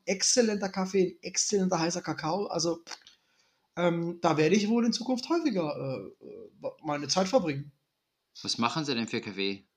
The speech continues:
Speaker 2: Ähm, Espressos?
Speaker 1: Ähm, Espresso, klar, ähm, Flat White, Cappuccino, aber auch, ähm,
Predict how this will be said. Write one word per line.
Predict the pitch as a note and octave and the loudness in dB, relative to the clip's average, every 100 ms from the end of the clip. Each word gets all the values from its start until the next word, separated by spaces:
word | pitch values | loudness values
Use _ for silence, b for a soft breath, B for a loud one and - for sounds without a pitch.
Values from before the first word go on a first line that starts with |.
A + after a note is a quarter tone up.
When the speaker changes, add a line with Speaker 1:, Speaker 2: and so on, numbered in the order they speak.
| _ G#2 | _ -6
Speaker 2:
Ähm, | G2+ G2 F#2 | -4 -4 -6
Espressos? | - - C3 G#2+ G#2+ - - | -6 -4 -2 -2 -2 -4 4
Speaker 1:
Ähm, | G3+ F#3 F3 - | 10 10 8 2
Espresso, | C#3+ - - D3 D3+ F3+ E3 | -2 -2 -2 2 6 8 8
klar, | D#3+ D3 D3 D3+ D3+ D3+ | 6 2 4 4 0 -2
ähm, | C#3+ C#3+ C#3+ C#3+ C#3+ - - | -2 -2 -2 -4 -6 -12 -16
Flat | - F3 E3 E3 | 2 6 6 6
White, | D3 C#3+ D3+ D3+ | 4 6 4 4
Cappuccino, | F3+ E3+ D#3+ G#3 G#3+ A3+ A3 | 2 4 6 8 8 6 4
aber | D#3+ G#3 A#3 F#3+ | 4 6 6 6
auch, | G#3 G3+ - - | 6 4 -2 2
ähm, | F3 E3+ E3+ E3 E3+ | 4 4 2 -2 -6